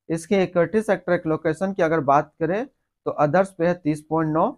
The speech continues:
फाइनेंशियल पे पन्द्रह पॉइंट दो, हेल्थ केयर बारह पॉइंट आठ,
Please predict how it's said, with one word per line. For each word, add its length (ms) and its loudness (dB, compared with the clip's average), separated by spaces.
फाइनेंशियल 460 -2
पे 180 -4
पन्द्रह 340 -2
पॉइंट 300 -2
दो, 160 0
हेल्थ 180 0
केयर 280 2
बारह 280 4
पॉइंट 320 -4
आठ, 240 4